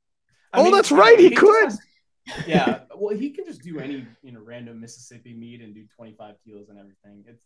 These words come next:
Speaker 2: it's gonna be funny. I, I wanna see people, you know, post their meet recap and, you know, have the twenty-five kilo
Speaker 1: <laughs>
Speaker 2: there. And
Speaker 1: The
Speaker 2: he
Speaker 1: only
Speaker 2: went
Speaker 1: thing
Speaker 2: exactly as planned.
Speaker 1: The only thing that kills that
Speaker 2: <laughs>
Speaker 1: for the Sheffield hype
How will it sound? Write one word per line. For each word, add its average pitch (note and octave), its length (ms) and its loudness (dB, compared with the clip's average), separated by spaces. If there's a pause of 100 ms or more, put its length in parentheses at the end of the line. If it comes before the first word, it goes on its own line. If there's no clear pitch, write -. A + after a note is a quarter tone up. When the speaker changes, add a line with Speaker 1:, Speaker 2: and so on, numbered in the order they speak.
Speaker 2:
it's C#3 160 -20
gonna F3+ 140 -12
be D3+ 100 -12
funny. D3 200 -14
I, B2+ 160 -8
I - 20 -8
wanna D#3 180 -8
see D3 180 -14
people, C#3 420 -14
you C3 100 -20
know, A2+ 100 -20
post C3 320 -18
their A#2 120 -18
meet B2 200 -20
recap B2+ 400 -14 (420)
and, A2 280 -18
you G2+ 80 -20
know, G#2+ 80 -20
have G2 160 -20
the A2 60 -20
twenty-five A2+ 500 -14
kilo A#2 220 -18
Speaker 1:
<laughs> A2 60 -12
Speaker 2:
there. A#2 500 -4
And G2 140 -20 (460)
Speaker 1:
The A3 80 2
Speaker 2:
he B3 80 6
Speaker 1:
only E4 260 4
Speaker 2:
went F3 120 -4
Speaker 1:
thing D4+ 140 0
Speaker 2:
exactly D#3+ 440 -4
as B2 140 -14 (100)
planned. - 360 -20 (320)
Speaker 1:
The G3 140 0
only D4+ 180 0
thing C#4 220 -8
that A#3+ 140 -8
kills A3+ 300 -8
that C3+ 280 -10 (120)
Speaker 2:
<laughs> - 160 -20
Speaker 1:
for F#3+ 80 -2
the E3+ 60 0
Sheffield G3 420 -4
hype D#3+ 380 -12